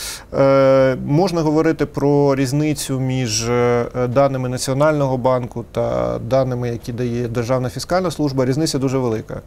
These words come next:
І якщо я не помиляюся, вона обчислюється мільярдами доларів. Тобто, насправді, обсяг контрабанди був до-, досить великий. Е, за три місяці ми його дещо зменшили, і, е, це прямо відобразилося на, е,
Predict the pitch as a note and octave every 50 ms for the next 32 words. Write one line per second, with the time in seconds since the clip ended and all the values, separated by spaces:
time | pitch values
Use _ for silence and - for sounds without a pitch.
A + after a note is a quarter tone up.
0 | - A#2 A2+ A#2+ A#2+ - - - D3+ C#3+ C#3 C#3+ C#3+ C#3+ C#3 C#3+ D3 D#3+ E3+ D#3+
1 | D3+ - - B2+ A#2 A#2+ B2+ C3 B2 - - C#3 - - B2 A#2+ A2+ - - A#2
2 | A2+ A2+ A#2 A2+ B2 B2 B2 C3+ C3+ A#2 B2 A2 A2+ G#2+ G#2+ G#2+ A2+ G#2+ - -
3 | - _ - - - - - - - - - - - - - - - - F3 C#3+
4 | D3+ C#3+ D3 C#3+ - - F#3 G3 F#3 D#3+ D3+ D3 D3 C#3+ C#3 C3+ C3 - C#3+ D3
5 | - - - - D3+ C3 D3 C#3 C3+ D3 D#3+ F3 E3+ C3+ C3 B2+ B2 B2 A#2 -
6 | B2+ B2 A2 C#3 E3+ F3 D3 B2 C3+ D#3 D#3 B2+ C#3 D3 C#3+ D3+ C3+ B2+ C3 B2+
7 | A#2 G#2+ G2+ - G#2 G2+ - - - - - - - - - - - B2 B2+ B2+
8 | B2+ B2 A#2+ D#3 D3 - F#3+ F#3 G3 A3+ A3 - G3+ - - - D#3 D3 C#3 C#3
9 | D3+ E3+ F3 D3 D#3+ D3 C#3 D3+ D3 D3 D3 B2 A#2+ B2+ A#2+ A#2 A2+ - D#3 D#3
10 | E3+ F3+ F#3+ F#3 - - - C3+ C3 C3+ C3+ C3 C3 C3 B2+ A#2+ - C3 C3+ C3
11 | C3 B2+ - - - D#3+ D#3 D3+ D3 C#3+ C#3 C#3 D3 C#3+ D3+ D3 C#3+ C#3 B2+ C3
12 | A#2+ B2 A#2 B2 B2 A2 C#3 C3+ C3 B2+ A#2+ - - B2+ B2 B2 B2 A#2+ B2 B2
13 | A#2+ A#2+ B2 B2